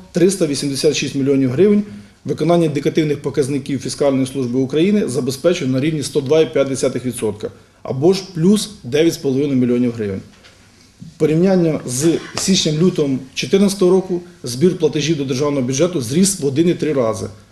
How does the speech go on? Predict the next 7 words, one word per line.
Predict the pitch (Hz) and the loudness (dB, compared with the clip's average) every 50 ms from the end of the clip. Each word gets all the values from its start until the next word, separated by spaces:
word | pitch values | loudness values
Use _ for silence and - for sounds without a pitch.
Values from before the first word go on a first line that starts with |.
| - - _ | -20 -18 _
або | - 123 135 131 147 180 202 | -6 -4 -4 2 4 4 4
ж | 196 - - - | 4 0 -4 -4
плюс | 151 151 185 214 185 | 0 2 4 4 4
дев'яносто | 139 131 135 135 139 165 170 - 135 | 2 2 2 2 2 2 0 0 -2
шість | 120 - 147 151 - | -4 -4 -4 -4 -2
мільйонів | 135 123 123 127 127 127 120 120 | -2 0 0 2 2 2 0 0
гривень. | 117 107 101 95 92 | -2 -4 -4 -6 -6